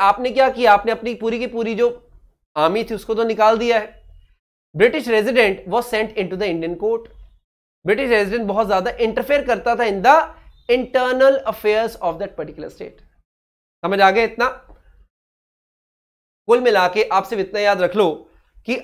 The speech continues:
आपने अगर एक बार Treaty of Subsidiary Alliance साइन कर ली तो आप पूरी जो जिंदगी है आपकी, मतलब आपकी जो भी स्टेट है वो तो खो ही दोगे, इसमें कोई शक नहीं है। And that is a very basic point। अब कई बार क्वेश्चन आता है, "Which was the first Indian state to sign this?"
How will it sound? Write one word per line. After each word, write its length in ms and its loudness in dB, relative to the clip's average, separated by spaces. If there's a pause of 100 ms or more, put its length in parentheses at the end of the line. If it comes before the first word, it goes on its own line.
आपने 500 4
अगर 260 0
एक 180 -2
बार 100 -4
Treaty 280 -4
of 100 -2
Subsidiary 340 -4
Alliance 220 0
साइन 220 -4
कर 120 -4
ली 160 2 (420)
तो 340 -2
आप 440 6 (340)
पूरी 300 -2
जो 140 0
जिंदगी 420 -4
है 80 4
आपकी, 420 0 (420)
मतलब 160 4
आपकी 280 4
जो 100 0
भी 80 -6
स्टेट 340 2
है 160 2 (360)
वो 60 4
तो 120 -6
खो 200 0
ही 120 2
दोगे, 280 2
इसमें 220 -2
कोई 140 0
शक 220 -4
नहीं 200 4
है। 380 2 (200)
And 100 -2
that 160 4
is 80 -6
a 20 -4
very 200 -4
basic 260 -12
point। 180 -4 (800)
अब 180 4
कई 140 4
बार 120 2
क्वेश्चन 300 0
आता 180 0
है, 60 0
"Which 140 -6
was 120 -6
the 80 -18
first 200 -4
Indian 240 -4
state 320 0 (120)
to 120 -10
sign 280 -4
this?" 160 -8